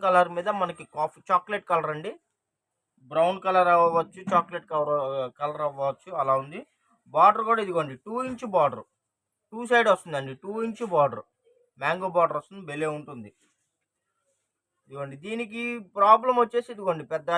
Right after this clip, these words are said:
ఏం కనబడట్లేదండి. ఇదిగోండి లైట్‌గా అలా, అంటే బార్డర్ మీద ఈ బ్రౌన్ కలర్ కొద్దిగా అతికి, అతకనట్టు పడింది అంతే, ఇంకేమీ లేదు.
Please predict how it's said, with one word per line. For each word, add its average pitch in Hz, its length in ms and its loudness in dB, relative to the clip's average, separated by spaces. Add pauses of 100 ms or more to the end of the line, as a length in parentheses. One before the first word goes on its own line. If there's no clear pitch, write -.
(160)
ఏం 214 160 -6
కనబడట్లేదండి. 185 760 -2
ఇదిగోండి 139 320 -10 (140)
లైట్‌గా 165 600 -6 (200)
అలా, 113 140 -8 (1120)
అంటే 165 220 -4 (140)
బార్డర్ 240 420 8
మీద 240 180 4 (460)
ఈ 175 60 -8 (100)
బ్రౌన్ 214 340 6
కలర్ 247 300 2
కొద్దిగా 185 340 0
అతికి, 240 280 -6 (180)
అతకనట్టు 190 480 -2
పడింది 165 320 -4
అంతే, 151 200 -12 (140)
ఇంకేమీ 175 500 -8
లేదు. 135 160 -8